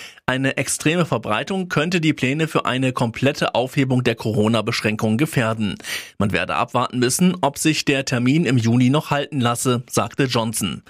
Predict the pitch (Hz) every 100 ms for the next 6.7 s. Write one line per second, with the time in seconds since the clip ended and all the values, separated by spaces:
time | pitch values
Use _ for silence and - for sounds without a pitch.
0 | - - - - 117 92 - - 104 110
1 | 110 92 110 113 110 - 123 104 110 -
2 | 113 110 143 151 160 139 135 - 123 110
3 | 113 131 - 120 113 120 110 104 - _
4 | - - - - - 98 90 113 117 113
5 | 139 117 123 - 107 - - 107 101 131
6 | 160 139 110 113 143 170